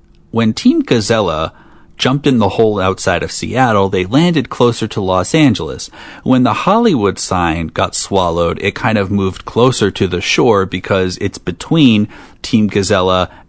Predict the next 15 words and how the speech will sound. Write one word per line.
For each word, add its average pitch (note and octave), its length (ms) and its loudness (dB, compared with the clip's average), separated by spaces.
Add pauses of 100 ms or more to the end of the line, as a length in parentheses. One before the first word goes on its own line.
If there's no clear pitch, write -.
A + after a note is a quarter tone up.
and F#2+ 400 -4
the F#2 80 0
La F#2 140 0
Brea E2+ 300 0
Clearing. G2+ 600 -2 (520)
Unless G#2+ 380 2
the G#2 120 -2
La G2 120 0
Brea F2+ 320 0
Clearing D3 540 2
also E3 400 0
moved F2+ 360 -2
when E2+ 180 -4
it - 200 0
fell. - 500 -6